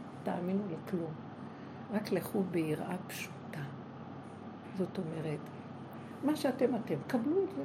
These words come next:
"בהמות הייתי עמך", ככה זה וזה וזה, לא רוצה לחשוב, לא רוצה להבין, לא רוצה לדעת, לא רוצה כלום. אני בדלת אמות שומר, ואני מגלה את השם שנמצא איפה שלא הולך לי, איפה שהחולשה והאין אונים, איפה שהכלום.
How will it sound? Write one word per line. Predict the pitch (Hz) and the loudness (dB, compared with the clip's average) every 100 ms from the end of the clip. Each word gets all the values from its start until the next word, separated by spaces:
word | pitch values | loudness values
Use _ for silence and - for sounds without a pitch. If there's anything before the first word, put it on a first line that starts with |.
| 196 | 6
"בהמות | 202 180 220 226 | 8 8 4 4
הייתי | 190 185 - 165 | 2 2 2 2
עמך", | 160 - - | 2 -4 0
ככה | 330 320 381 | 0 4 4
זה | 339 311 | 4 2
וזה | 302 | 0
וזה, | 294 269 | -2 2
לא | 233 | 4
רוצה | 247 - 180 | 4 2 -2
לחשוב, | - - 196 | -4 -2 4
לא | 202 | 4
רוצה | - 180 | 4 2
להבין, | 175 175 | 2 2
לא | 185 | 2
רוצה | 180 - | 2 2
לדעת, | 185 170 185 - | 0 2 0 0
לא | |
רוצה | 170 165 196 | 0 0 0
כלום. | - 156 - - - - | 0 -2 -4 -8 -8 0
אני | 233 254 311 | 6 6 6
בדלת | 202 226 220 208 | 2 2 2 2
אמות | 190 180 - | 2 2 0
שומר, | 180 233 285 | 4 4 6
ואני | 196 208 | 8 10
מגלה | 311 269 330 339 | 10 10 10 10
את | 415 | 8
השם | 320 - 403 | 6 8 8
שנמצא | 403 392 320 - 466 453 - - - - | 8 10 8 8 6 6 2 -6 -8 0
איפה | - - 440 | 6 8 8
שלא | 320 277 | 8 6
הולך | 247 226 208 214 | 6 6 4 6
לי, | 196 - | 8 8
איפה | 269 381 | 4 4
שהחולשה | - 262 - 233 220 247 | 4 4 4 4 6 6
והאין | 220 254 294 294 | 8 10 10 10
אונים, | 269 220 226 | 10 10 8
איפה | 262 359 | 6 6
שהכלום. | - - - 240 214 | 6 6 8 8 10